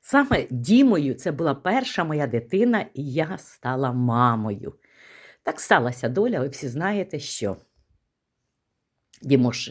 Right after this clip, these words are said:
мого немає. Але ми його пам'ятаємо, любимо, але стараємося оцю, знаєте, як кажуть, грань не переривіти, не п-, не затримати його.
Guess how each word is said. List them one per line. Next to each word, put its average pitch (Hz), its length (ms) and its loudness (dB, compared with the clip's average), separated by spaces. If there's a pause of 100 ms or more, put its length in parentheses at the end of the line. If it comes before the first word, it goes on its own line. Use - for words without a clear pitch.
мого 113 300 -2
немає. 165 520 -2 (800)
Але 202 560 2 (180)
ми 262 120 2
його 180 160 4
пам'ятаємо, 151 840 0 (340)
любимо, 151 680 2 (300)
але 202 180 4
стараємося 214 760 0
оцю, 190 320 2
знаєте, 196 480 -2
як 160 240 -2
кажуть, 160 340 -2
грань 190 460 2 (800)
не 185 220 4
переривіти, 190 1160 0 (500)
не 196 280 4
п-, 233 260 0
не 180 180 4
затримати 214 880 0
його. 127 480 0